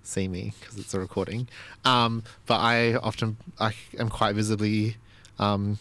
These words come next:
queer in, like, the way I dress and the way I act, um, and that kind of thing. And I'm really proud of that, to show my, um, having that purposeful visibility out there. While that obviously does,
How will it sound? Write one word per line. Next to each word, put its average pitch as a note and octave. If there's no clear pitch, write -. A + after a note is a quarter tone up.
queer D#3
in, B2
like, G2+
the G#2
way G2
I G2
dress A#2+
and A#2
the G#2
way F2+
I G#2+
act, -
um, F#2+
and G#2+
that C#3
kind D3+
of C3
thing. D3+
And C#3
I'm A#2+
really G#2
proud G2+
of G2
that, G2
to A2
show G2
my, G2
um, G2+
having A2+
that G#2
purposeful G#2+
visibility G#2+
out G2+
there. A2
While G#2
that G#2
obviously G2
does, F#2